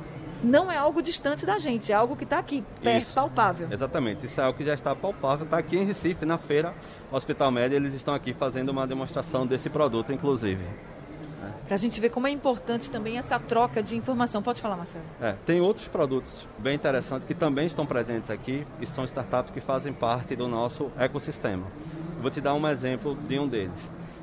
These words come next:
Speaker 2: que é uma pulseira de monitoramento inteligente de saúde e bem-estar, onde, a partir desse produto,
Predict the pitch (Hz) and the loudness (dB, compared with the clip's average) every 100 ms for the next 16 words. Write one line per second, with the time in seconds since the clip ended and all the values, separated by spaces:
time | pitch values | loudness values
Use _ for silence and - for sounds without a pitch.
0 | - - 143 131 131 131 131 147 143 139 | -6 2 4 6 6 6 4 2 2 4
1 | 135 135 127 123 165 165 160 143 170 165 | 2 4 4 2 -2 -4 0 2 0 -4
2 | 120 143 143 151 190 214 180 160 131 123 | -4 0 2 2 0 2 2 4 4 2
3 | 123 151 - 143 135 139 135 120 143 160 | 0 -6 -6 -4 0 0 2 -2 -4 -4
4 | 156 - 151 127 131 143 143 127 131 139 | -8 -2 0 2 0 -4 -4 -2 0 0
5 | 147 - 113 101 101 - - - - - | -2 0 -2 -2 -6 -14 -16 -16 -16 0
6 | 135 127 107 110 120 131 151 139 143 131 | 2 4 2 -4 -2 0 0 0 -2 0
7 | 156 190 175 147 123 139 147 | -2 -2 0 2 2 -2 -4